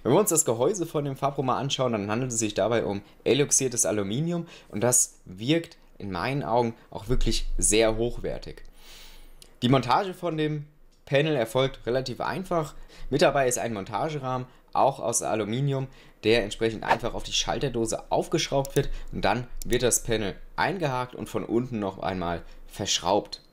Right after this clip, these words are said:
Ja, das Besondere an dem Fabro ist eben, dass es eine I P sechsundsechzig Zertifizierung hat. Das bedeutet, es ist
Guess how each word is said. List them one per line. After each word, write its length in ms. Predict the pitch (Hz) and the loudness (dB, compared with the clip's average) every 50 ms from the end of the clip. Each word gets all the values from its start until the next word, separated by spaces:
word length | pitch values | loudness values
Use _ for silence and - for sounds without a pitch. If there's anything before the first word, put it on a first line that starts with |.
| _ _ - - - - - - - - - - - - - - - - - - - | _ _ -20 -20 -20 -20 -18 -12 -10 -10 -10 -10 -12 -16 -18 -18 -18 -16 -14 -12 -8
Ja, 60 | - | -2
das 160 | - - - | 0 0 0
Besondere 500 | - 123 113 120 120 151 202 214 185 170 | 2 2 4 4 4 4 2 0 0 0
an 180 | 160 135 147 151 | -2 0 0 0
dem 300 | 143 143 139 143 139 131 - - - - - - _ _ - - | 2 2 2 2 0 -2 -4 -12 -20 -20 -20 -20 _ _ -20 -18
Fabro 500 | - - 127 127 139 - - 156 151 117 | -8 -2 0 0 0 2 4 4 4 6
ist 220 | 113 135 - - | 4 4 2 0
eben, 220 | 120 135 139 123 | 0 -2 -2 -2
dass 160 | 117 127 117 110 | -2 -4 -4 0
es 340 | 113 - - - - - | 2 2 2 0 -2 -6
eine 140 | - 107 113 | -6 -6 -4
I 160 | 104 78 120 | -6 -6 -8
P 220 | 151 - 151 123 110 | -4 -2 -2 -2 0
sechsundsechzig 760 | 113 117 113 - 104 92 110 147 175 - - - 110 101 - | -2 -2 -4 -4 -4 -2 -2 -2 -2 -2 -6 -8 -8 -8 -4
Zertifizierung 760 | - 107 101 - - 104 92 - - 101 101 98 101 101 110 | -2 -2 -2 -2 -4 -4 -2 0 2 2 2 2 0 -2 -4
hat. 120 | 131 151 - - - - - | -4 -4 -4 -8 -16 -10 -8
Das 80 | - - | -6 -4
bedeutet, 380 | - 104 113 120 139 143 131 | 2 4 4 6 6 4 2
es 140 | 113 113 - | 0 0 0
ist 220 | - - - - | 0 -2 -2 -4